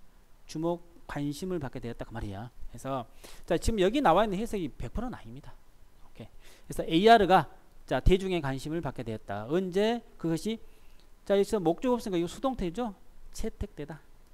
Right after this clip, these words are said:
채택이 되어졌을 때, 뭐,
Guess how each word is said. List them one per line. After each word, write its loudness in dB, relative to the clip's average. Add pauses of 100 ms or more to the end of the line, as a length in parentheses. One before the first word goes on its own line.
(720)
채택이 -4
되어졌을 -6
때, -6
뭐, -2